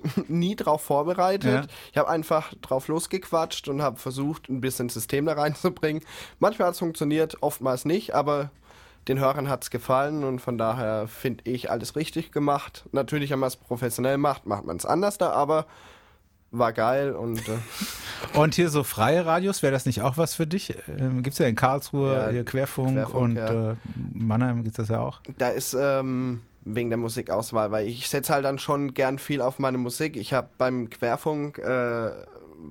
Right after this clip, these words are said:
Speaker 1: Timo hieß er damals,
Speaker 2: Mhm.
Speaker 1: der Chef, ähm, hab ich auch mal mit dem gesprochen, aber da ging's halt darum, der, dass ich da nicht die Musik spielen kann, die ich spielen möchte.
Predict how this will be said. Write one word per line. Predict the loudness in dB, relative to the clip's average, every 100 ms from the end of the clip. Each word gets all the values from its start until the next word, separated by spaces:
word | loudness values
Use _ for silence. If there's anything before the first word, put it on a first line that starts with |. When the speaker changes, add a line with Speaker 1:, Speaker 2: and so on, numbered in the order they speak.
| -14
Speaker 1:
Timo | -6 -2 0 -2
hieß | -4 -2
er |
damals, | -2 0 -2 -4 -10 -2
Speaker 2:
Mhm. | 2 4 2
Speaker 1:
der | 0
Chef, | -2 -4 -4 -8
ähm, | -4 -2 -2 -6 -12 -20 -16 -2
hab | -2
ich | 0
auch | 0 2
mal | 0
mit | 2 0
dem | 2
gesprochen, | 2 -2 0 2 2 2
aber | 2
da | 2
ging's | -2 0
halt | 0 2
darum, | 0 2 0 -2 0
der, | 0 0
dass | 0 -2
ich | -2 0
da | 2
nicht | 2 0
die | -2
Musik | -2 -2 -4
spielen | -2 -2 -2
kann, | -2 -2 -4
die | -8
ich | -8 -10
spielen | -8 -6 -4 -2
möchte. | -4 -8 -18